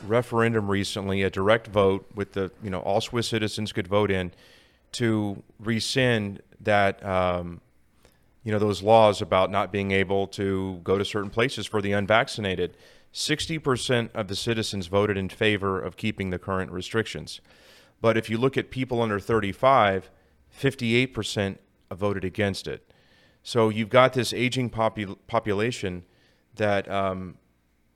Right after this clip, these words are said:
they're so scared of this, whereas the young people are ready to live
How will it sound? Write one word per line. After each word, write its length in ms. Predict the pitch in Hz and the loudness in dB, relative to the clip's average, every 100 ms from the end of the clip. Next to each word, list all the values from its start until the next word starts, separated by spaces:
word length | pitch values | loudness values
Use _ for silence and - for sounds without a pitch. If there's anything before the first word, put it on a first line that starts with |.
| _ _ | _ _
they're 120 | 107 | -8
so 200 | 104 131 | -2 -2
scared 400 | 123 - 123 135 | -2 2 4 6
of 100 | 127 95 | 4 2
this, 360 | 95 92 - - _ | 0 0 -4 -14 _
whereas 320 | - 110 110 101 | -2 2 2 0
the 60 | |
young 260 | 101 113 127 | 0 0 0
people 360 | 113 104 101 | -4 -4 0
are 60 | 98 | 0
ready 260 | 95 107 104 | 2 2 0
to 140 | - | -6
live 460 | 92 117 123 101 95 | -2 0 2 0 -4